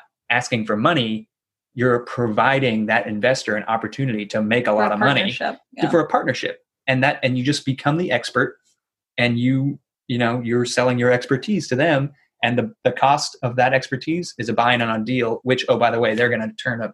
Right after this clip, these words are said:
Speaker 1: a handsome profit.
Speaker 2: Yeah. It, it's so easy to say, "Well, you know,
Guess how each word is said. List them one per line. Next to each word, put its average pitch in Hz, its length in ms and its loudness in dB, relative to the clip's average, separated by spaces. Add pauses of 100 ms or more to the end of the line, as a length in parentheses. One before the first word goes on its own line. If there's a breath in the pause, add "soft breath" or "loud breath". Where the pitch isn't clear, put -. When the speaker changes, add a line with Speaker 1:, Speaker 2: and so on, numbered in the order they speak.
(140)
Speaker 1:
a 110 180 -6
handsome 120 320 -8
profit. 95 320 -6 (440)
Speaker 2:
Yeah. 208 220 -2 (100)
It, 285 280 2
it's - 200 0
so 302 380 2
easy 247 460 2
to 247 140 -2
say, 202 400 2
"Well, 196 480 4
you 208 80 2
know, 185 300 4